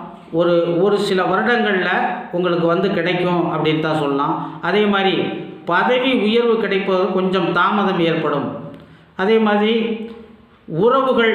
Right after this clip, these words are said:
அப்படின்னு சொல்றேன் இல்லையா, தாய், தாயாகட்டும் தந்தையாகட்டும், இந்த காலகட்டத்துல அவங்களால பெரிய நன்மைகள் நமக்கு ஒண்ணும் நடக்காது. ஆனா நீங்க உங்களுடைய தாய் தந்தையை வணங்குங்க, அவங்கள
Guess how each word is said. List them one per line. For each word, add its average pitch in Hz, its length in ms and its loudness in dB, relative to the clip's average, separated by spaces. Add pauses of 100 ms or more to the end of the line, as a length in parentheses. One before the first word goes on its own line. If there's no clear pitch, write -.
(140)
அப்படின்னு 185 320 0
சொல்றேன் 180 260 0
இல்லையா, 180 240 0 (540)
தாய், 214 260 2 (220)
தாயாகட்டும் 202 760 0
தந்தையாகட்டும், 175 800 0 (400)
இந்த 185 160 2 (140)
காலகட்டத்துல 202 720 0 (540)
அவங்களால 185 340 2 (160)
பெரிய 220 220 2 (140)
நன்மைகள் 202 420 0
நமக்கு 175 300 0
ஒண்ணும் 175 260 0
நடக்காது. 165 420 -2 (580)
ஆனா 165 160 2 (800)
நீங்க 220 260 2 (840)
உங்களுடைய 180 400 2 (220)
தாய் 240 260 2 (180)
தந்தையை 220 360 2 (120)
வணங்குங்க, 190 420 0 (840)
அவங்கள 185 260 2